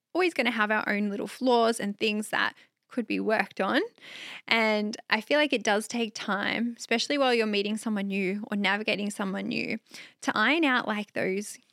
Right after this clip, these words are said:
kinks and, like, sort out those sticking points. And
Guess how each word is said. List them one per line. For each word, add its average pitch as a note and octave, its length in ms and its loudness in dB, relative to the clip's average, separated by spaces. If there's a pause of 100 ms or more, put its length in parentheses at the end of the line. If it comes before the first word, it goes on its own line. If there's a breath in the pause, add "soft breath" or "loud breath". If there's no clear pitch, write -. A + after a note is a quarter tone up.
kinks - 400 -2
and, A3 100 -2
like, G#3 280 -8 (240 loud breath)
sort C4 240 2
out A3+ 180 4
those G#3+ 180 4
sticking - 480 -4
points. - 500 -12 (400 loud breath)
And G#3+ 600 0